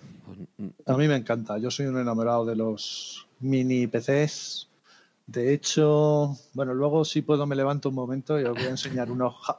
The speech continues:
Speaker 2: uno japonés.
Speaker 1: O los
Speaker 2: De-, me lo
Speaker 1: japoneses son
Speaker 2: traje de Japón.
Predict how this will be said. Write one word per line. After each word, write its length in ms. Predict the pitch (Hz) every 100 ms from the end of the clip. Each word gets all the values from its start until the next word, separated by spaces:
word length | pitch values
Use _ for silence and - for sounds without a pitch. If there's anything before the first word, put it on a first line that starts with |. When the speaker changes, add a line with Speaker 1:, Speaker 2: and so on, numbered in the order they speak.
| -
Speaker 2:
uno 180 | 143 147
japonés. 840 | 143 - 120 123 113 - - - - - - - - - - 185 240 247
Speaker 1:
O 80 | 98
los 200 | 90 -
Speaker 2:
De-, 20 |
me 60 | -
lo 60 |
Speaker 1:
japoneses 320 | 123 127 123 -
son 120 | -
Speaker 2:
traje 300 | 107 98 135
de 100 | 123
Japón. 380 | - 117 117